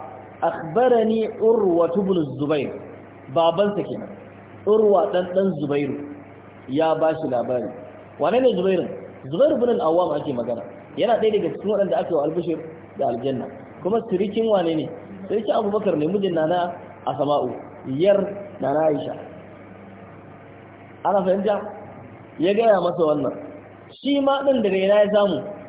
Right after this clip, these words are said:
Ya ce, "An Aisha ta zaujin Nabi." Daga Nana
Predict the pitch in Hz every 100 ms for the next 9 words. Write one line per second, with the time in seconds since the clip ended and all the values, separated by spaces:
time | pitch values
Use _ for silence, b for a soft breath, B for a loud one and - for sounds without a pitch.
0 | - 160 - 180 - 190 196 190 196 202
1 | 165 156 170 156 127 156 175 147 143 127
2 | 123 127 123 113 107 143 151 151 156